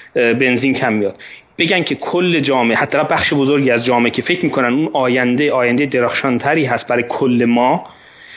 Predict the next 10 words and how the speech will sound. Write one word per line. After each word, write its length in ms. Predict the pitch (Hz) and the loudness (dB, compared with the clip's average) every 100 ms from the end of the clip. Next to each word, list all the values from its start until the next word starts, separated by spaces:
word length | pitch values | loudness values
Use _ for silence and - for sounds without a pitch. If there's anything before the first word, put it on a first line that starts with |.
| - - - _ - | -20 -20 -20 _ -2
پول 180 | 175 | 2
رو 80 | 165 | 4
در 120 | 135 | 4
اختیار 340 | 127 - 131 143 | 2 0 0 2
می‌ذارن. 560 | 175 170 127 120 127 - - | 2 2 2 2 0 -4 -8
این 160 | - 185 | -2 2
میاد 440 | 190 190 185 185 - - - - _ _ _ _ - - _ | 4 4 2 0 -4 -16 -20 -20 _ _ _ _ -20 -20 _
حتی 280 | - 175 202 | -6 -4 -4
تیکه 320 | - 165 170 | -4 -4 -4
کوچی‌های، 580 | - 156 180 151 180 | -4 -4 -2 2 2